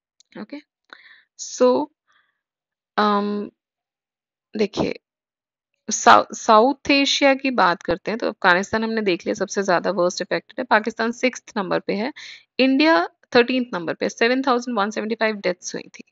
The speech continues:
ओवरऑल स्कोर रहा मतलब इनका। Fine, so this is about India। तो यहाँ पे जो मेजर चीजें हम थोड़ा सा इसमें मेंस पर्सपेक्टिव में दे-, घुस गए थे,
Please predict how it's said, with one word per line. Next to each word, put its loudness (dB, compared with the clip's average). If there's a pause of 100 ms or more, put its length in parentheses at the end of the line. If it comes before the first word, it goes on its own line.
(180)
ओवरऑल -2
स्कोर -2
रहा -6
मतलब -14
इनका। -18 (1120)
Fine, -4 (120)
so -10
this -4
is -8
about -4
India। -4
तो -6
यहाँ -4
पे -8
जो -4
मेजर -2
चीजें -6
हम -6
थोड़ा 0
सा -4
इसमें -8
मेंस -8 (120)
पर्सपेक्टिव -4
में -8
दे-, -6
घुस -4
गए -4
थे, -6